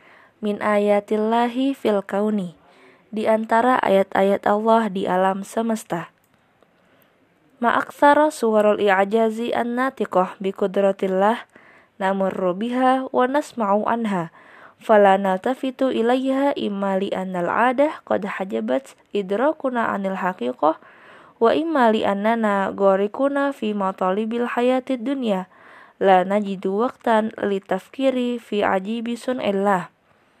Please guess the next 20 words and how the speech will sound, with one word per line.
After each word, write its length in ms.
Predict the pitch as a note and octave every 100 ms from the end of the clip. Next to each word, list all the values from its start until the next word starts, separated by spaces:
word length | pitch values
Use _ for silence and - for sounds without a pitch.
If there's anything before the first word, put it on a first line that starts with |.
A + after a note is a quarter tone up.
| _ _ _ _ -
Betapa 400 | A3 A#3 A3+ A#3+
banyaknya 640 | G#3+ A3 B3 D4+ D#4 D#4
gambaran 560 | A#3 G#3 G#3 C4 B3 G#3
mukjizat 640 | G#3 - G#3 G3+ G3+ G3
yang 160 | G3+ G#3+ A3+
Allah 320 | B3 C4+ B3
tampakkan 640 | - A#3 - C4+ - D4+
dari 240 | A#3+ G#3 G#3+
kekuasaannya 960 | G3+ - G3 G3 G3+ A3+ A#3 G#3+ F3 _ - - - _ _ G3+
yang 240 | G3 G#3
telah 240 | G3+ G3
kita 320 | - F#3+ F#3+ F#3+
lalui 640 | G3 A3+ A#3 A#3 A#3 -
dan 240 | B3 D#4+
kita 240 | D4+ B3 F#3+
dengar. 400 | G3+ G3+ F3+ F3+ _ _ _ _ _ _ _ A3
Namun 480 | A3+ A3+ C4 C4+ C#4+
kita 320 | - G#3 F#3+
berpaling 560 | G3 G3 G#3 G#3+ A3+
kepadanya, 720 | A3 A#3+ B3 A#3+ G#3 F3+ F3